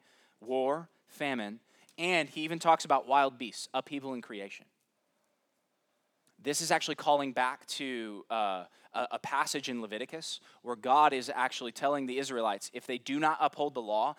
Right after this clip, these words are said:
they're going to experience God's judgment in the form of war, disease, famine, and wild beasts,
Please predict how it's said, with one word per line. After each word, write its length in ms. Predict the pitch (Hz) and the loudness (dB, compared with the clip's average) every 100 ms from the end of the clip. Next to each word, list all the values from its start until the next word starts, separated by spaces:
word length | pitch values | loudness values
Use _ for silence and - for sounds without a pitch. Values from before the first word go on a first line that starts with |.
| - | -10
they're 180 | 123 135 | -4 0
going 260 | 147 147 139 | 0 0 -2
to 120 | 139 | -6
experience 540 | 123 - 143 143 139 | -4 -4 -4 -6 -4
God's 240 | - 135 - | -2 -2 0
judgment 400 | 156 143 123 120 | -2 -2 -4 -8
in 80 | 117 | -10
the 60 | |
form 300 | - 165 151 | -8 -4 -2
of 200 | 98 98 - _ _ _ | -2 -6 -10 _ _ _
war, 380 | 104 107 139 - _ _ _ _ _ - | -4 -2 -2 -6 _ _ _ _ _ -14
disease, 540 | 110 117 101 - - - _ _ - | -10 -8 -8 -10 -16 -18 _ _ -8
famine, 320 | 135 104 85 _ _ _ _ _ _ _ _ _ _ _ | -6 -6 -10 _ _ _ _ _ _ _ _ _ _ _
and 160 | 98 90 | -12 -2
wild 280 | 110 127 | 0 0
beasts, 580 | 120 123 - - - - | -4 -8 -10 -14 -14 -16